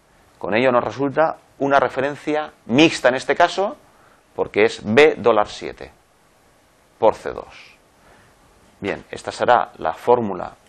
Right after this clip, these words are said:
correcta que copiada hacia abajo nos va a dar el resultado correcto, como vemos, comprobando cada una de ellas. Nos podemos ir al final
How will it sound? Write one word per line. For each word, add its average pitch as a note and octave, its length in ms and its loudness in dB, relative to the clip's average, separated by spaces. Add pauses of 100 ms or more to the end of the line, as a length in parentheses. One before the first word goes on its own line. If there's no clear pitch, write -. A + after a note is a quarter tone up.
(140)
correcta D#3 680 2 (280)
que A2 120 -2
copiada A#2 380 0
hacia F2+ 220 -2
abajo A#2+ 400 -4 (920)
nos G2+ 240 -6
va A2 100 6
a - 20 6
dar A#2+ 300 2
el G2 160 -2
resultado G2 500 -2
correcto, A2 460 -6
como G2 220 -10
vemos, A#2 420 -10
comprobando F#2+ 480 -6
cada F#2 140 -2
una F#2+ 140 -4
de B2 100 0
ellas. D#3+ 380 -4
Nos F#2+ 120 -20
podemos F#2+ 320 -14
ir F#2+ 80 -6
al F#2+ 80 -2
final C3+ 420 -2